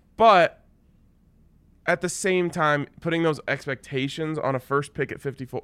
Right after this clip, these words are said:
uh, at sixty-four, I don't think are fair. So what I was going to say is this draft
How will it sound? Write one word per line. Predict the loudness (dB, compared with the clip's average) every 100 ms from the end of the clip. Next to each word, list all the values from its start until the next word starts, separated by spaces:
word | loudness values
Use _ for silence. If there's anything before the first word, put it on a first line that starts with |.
| -2
uh, |
at | -2 -2 -6
sixty-four, | -8 -8 -10 -6 -2 -2 -6 -20 -20 -6
I | -2
don't | -2 -2
think | -6 -6
are |
fair. | -8 -8 -8
So | -2 -2 -4 -12 _
what | 0 4
I | 6
was | 6 4
going | 0 -2 -2
to |
say | -4 -2 -2
is | -4 -8
this | -6 -4 -4 -6
draft | -4 2 2 2 -2